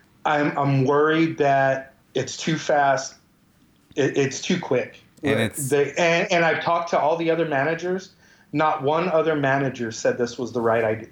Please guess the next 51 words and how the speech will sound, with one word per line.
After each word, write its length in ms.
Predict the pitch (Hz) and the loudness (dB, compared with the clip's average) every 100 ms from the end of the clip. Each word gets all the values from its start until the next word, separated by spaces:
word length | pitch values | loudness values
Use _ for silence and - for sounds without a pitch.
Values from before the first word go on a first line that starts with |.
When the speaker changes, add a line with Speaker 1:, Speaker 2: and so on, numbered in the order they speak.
| 127 | -4
Speaker 1:
the 120 | 123 | 0
right, 240 | 120 113 117 - _ _ _ _ _ - | 0 0 -4 -16 _ _ _ _ _ -2
the 80 | |
right 200 | 120 120 | 2 0
decision. 520 | 120 120 165 143 95 - _ _ _ - - | 0 0 0 0 -6 -14 _ _ _ -20 -2
But 220 | 131 131 | 0 2
we 100 | 127 | 2
have 200 | 127 127 | 2 0
to 80 | 170 | 0
honor 260 | 143 131 | 0 0
it, 60 | 160 | 0
and 80 | 147 | 0
we 60 | |
have 140 | 131 131 | 0 0
to 80 | 165 | 0
go 160 | 131 | 2
with 120 | 127 160 | 2 2
it, 120 | 165 | 2
and 80 | 135 | 2
we 60 | |
have 100 | 117 | -2
to 60 | - | -2
put 120 | 110 | -2
a 60 | 131 | -2
smile 320 | 131 135 127 | 0 0 2
on 80 | 127 | 2
our 80 | 127 | 0
face, 360 | - 120 139 - | 2 0 0 -2
and 140 | 160 | 0
I 100 | 165 | 2
get 240 | 175 240 | 0 0
that, 220 | - - - | -2 -4 -2
and 140 | 151 | 0
I 120 | 175 196 | 2 2
will. 320 | 220 294 - - - _ _ - | 2 2 0 -12 -20 _ _ -2
And 120 | 143 | 0
I'll 140 | 131 | 2
try 300 | 127 160 147 | 2 2 2
and 180 | 165 165 | 2 -2
keep 220 | 165 175 | -4 -4
my 120 | 160 147 | -2 0
dealers 640 | 139 170 190 190 190 - - - - | 2 4 4 2 0 -10 -18 -20 -2
as 160 | 151 143 | -2 0
positive 500 | 160 147 165 165 165 | 0 0 0 0 0
as 140 | 165 | 2
I 100 | 160 | 0
can 440 | 143 147 147 180 180 | 0 0 2 2 2
or 100 | 131 | 2
whatever. 640 | 143 143 147 190 202 202 - - - _ _ | 2 4 2 2 2 0 -12 -20 -20 _ _
But 400 | 160 151 135 - - _ _ _ _ - | 2 2 0 -8 -20 _ _ _ _ -2
I, 240 | 131 - | -2 -2